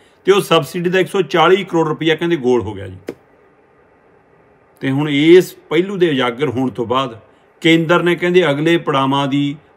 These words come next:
ਅਗਲੇ ਹੋਰ ਪ੍ਰਬੰਧਾਂ ਲਈ ਜਾਂ ਕਿਸਾਨੀ ਨਾਲ ਸੰਬੰਧਿਤ ਹੋਰ ਤਰ੍ਹਾਂ ਦੀ ਸਬਸਿਡੀਆਂ ਦਾ ਸਾਢੇ ਤਿੰਨ ਸੌ ਕਰੋੜ ਰੋਕ ਲਿਆ।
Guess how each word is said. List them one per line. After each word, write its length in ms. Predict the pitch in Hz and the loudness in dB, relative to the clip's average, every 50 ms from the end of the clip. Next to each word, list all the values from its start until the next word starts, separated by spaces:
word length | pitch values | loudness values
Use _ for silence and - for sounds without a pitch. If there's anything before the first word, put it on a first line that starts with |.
| - 143 | -6 -4
ਅਗਲੇ 260 | 151 147 151 160 165 147 | -2 -2 0 0 0 0
ਹੋਰ 300 | 117 127 147 160 165 147 | 0 0 0 0 -2 -2
ਪ੍ਰਬੰਧਾਂ 540 | - 156 147 135 147 160 147 170 165 156 | -4 -6 -4 -4 -4 -2 -2 -2 -2 0
ਲਈ 220 | 147 143 143 147 139 | 0 0 0 0 0
ਜਾਂ 160 | 135 147 147 | -2 -2 -4
ਕਿਸਾਨੀ 400 | 135 - 131 - 143 143 143 147 | -4 -8 -8 -6 -4 -4 -2 -2
ਨਾਲ 140 | 147 147 135 | -4 -6 -8
ਸੰਬੰਧਿਤ 360 | - 147 151 151 147 147 - | -8 -8 -8 -8 -8 -10 -8
ਹੋਰ 220 | 127 117 139 156 | -6 -4 -4 -4
ਤਰ੍ਹਾਂ 220 | 151 160 156 147 147 | -4 -4 -4 -4 -4
ਦੀ 100 | 143 120 | -4 -6
ਸਬਸਿਡੀਆਂ 460 | 120 131 107 107 135 135 139 143 139 | -6 -8 -10 -10 -10 -8 -8 -6 -4
ਦਾ 280 | 131 135 131 127 - - - _ _ _ _ | -4 -4 -4 -4 -8 -12 -20 _ _ _ _
ਸਾਢੇ 560 | - - - 202 208 226 220 208 240 247 240 | -18 -6 0 2 2 2 4 4 4 4 4
ਤਿੰਨ 300 | 233 233 - 190 180 175 | 4 4 2 2 2 2
ਸੌ 240 | 143 - - 185 180 | 0 2 2 2 2
ਕਰੋੜ 220 | 147 156 156 151 147 | 2 2 0 0 0
ਰੋਕ 300 | 135 139 127 110 - 117 | 0 -2 -2 -2 -4 -6
ਲਿਆ। 280 | 113 101 92 95 98 | -8 -8 -8 -12 -14